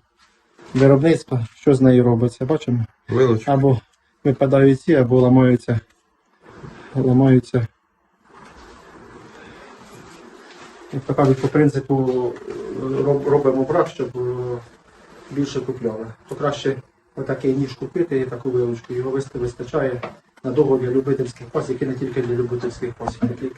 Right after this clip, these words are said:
Speaker 1: у нас пасіки вистачає, його розпечатаємо, поспіваємо.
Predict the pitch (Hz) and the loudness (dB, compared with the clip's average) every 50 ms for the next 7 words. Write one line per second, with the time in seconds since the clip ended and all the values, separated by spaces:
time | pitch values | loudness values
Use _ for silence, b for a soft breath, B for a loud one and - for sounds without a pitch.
0 | - - 135 131 135 131 - - 117 117 - - - 120 117 120 120 - 131 - | -10 -8 -6 -6 -6 -6 -8 -10 -12 -12 -10 -8 -8 -6 -6 -6 -8 -8 -8 -6
1 | 151 139 127 123 123 120 120 120 - - - 117 117 - - - - - - _ | -4 -4 -2 -2 -2 -2 -4 -8 -10 -10 -10 -4 0 2 2 2 2 -2 -8 _
2 | _ - 131 123 - - 127 - 160 139 147 143 123 123 120 120 117 - 127 123 | _ -12 -12 -10 -6 -6 -4 -4 -4 -4 -4 -4 -4 -4 -4 -6 -8 -12 -14 -14
3 | - - 127 123 120 120 120 117 117 117 | -12 -8 -4 -4 -4 -4 -4 -6 -6 -8